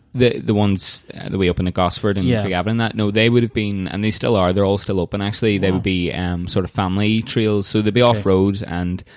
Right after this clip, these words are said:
Speaker 1: but they, they certainly wouldn't be a, a red trail. You'd sort of be looking probably a green, maybe a wee bit of blue in
Speaker 2: Right.
Speaker 1: parts, um, but yeah, they, they're designed for families and just to get people on their bikes off-road again.
Speaker 2: Yeah.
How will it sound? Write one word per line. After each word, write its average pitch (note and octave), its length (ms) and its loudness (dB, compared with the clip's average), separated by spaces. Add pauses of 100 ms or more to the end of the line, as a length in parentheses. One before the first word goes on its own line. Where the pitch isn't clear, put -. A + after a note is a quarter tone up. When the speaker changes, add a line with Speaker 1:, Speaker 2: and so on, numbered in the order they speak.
(180)
Speaker 1:
but G2 140 0
they, F#2 180 2
they - 100 -6
certainly G#2 300 2
wouldn't F#2+ 240 0
be F2+ 180 -2
a, E2+ 300 -2
a F2 80 -2
red F2+ 240 0
trail. F#2+ 280 2
You'd F2+ 200 -2
sort G2+ 160 2
of F2+ 60 -2
be G2 60 2
looking F2+ 280 -2
probably F2 320 0
a E2+ 40 -2
green, F2 560 0
maybe E2+ 400 -2 (440)
a E2+ 200 -2
wee F#2 360 2
bit F#2 160 0
of F2 100 -4
blue F2+ 540 0
in D#2+ 140 -2
Speaker 2:
Right. A#2 100 0
Speaker 1:
parts, E2+ 380 -2
um, E2 260 -4
but F2 200 -2
yeah, F2 260 2
they, F#2+ 260 0 (100)
they're G2+ 100 2
designed G2 380 0
for F#2 180 2
families E2+ 440 -2
and - 100 -4
just F#2 140 -4
to F#2 60 -8
get F#2 120 -2
people F2+ 300 -2
on F2 160 -6
their F2 80 -8
bikes - 480 -6
off-road E2 560 -2
again. E2+ 240 0
Speaker 2:
Yeah. G#2 120 0